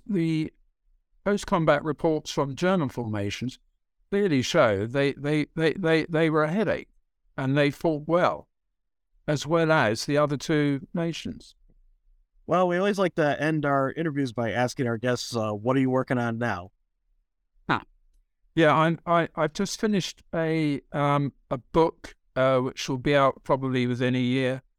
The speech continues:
Speaker 1: on, I've identified a particular hilltop in Crete, um, that dominated Malumé airfield, uh, on the island of Crete, and you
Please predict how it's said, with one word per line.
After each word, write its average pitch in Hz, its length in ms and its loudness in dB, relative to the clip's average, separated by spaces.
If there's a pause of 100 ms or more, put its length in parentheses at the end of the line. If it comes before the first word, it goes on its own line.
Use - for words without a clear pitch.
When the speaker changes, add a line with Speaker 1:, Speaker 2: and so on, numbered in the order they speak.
(520)
Speaker 1:
on, 143 460 4 (500)
I've 147 380 2 (340)
identified 151 920 0 (120)
a 139 480 -2 (300)
particular 151 680 0
hilltop 165 600 -2 (200)
in 131 220 -4
Crete, 135 500 -2 (840)
um, 135 520 -2
that 151 240 0
dominated 143 800 0 (200)
Malumé 139 720 0 (400)
airfield, 139 720 -2 (260)
uh, 120 220 -4
on 127 160 0
the 127 100 2
island 139 400 2
of 101 120 -6
Crete, 110 420 -4 (640)
and 143 240 2
you 139 320 0